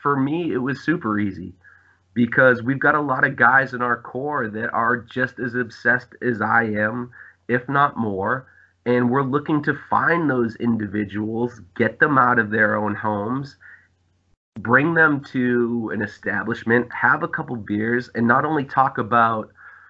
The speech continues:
you know, why we think, uh, you know, Virgil van Dijk is the best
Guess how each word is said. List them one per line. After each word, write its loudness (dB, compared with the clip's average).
you 0
know, 0
why 4
we 0
think, -2
uh, 0
you -4
know, 0
Virgil 0
van 0
Dijk 4
is 0
the 2
best -2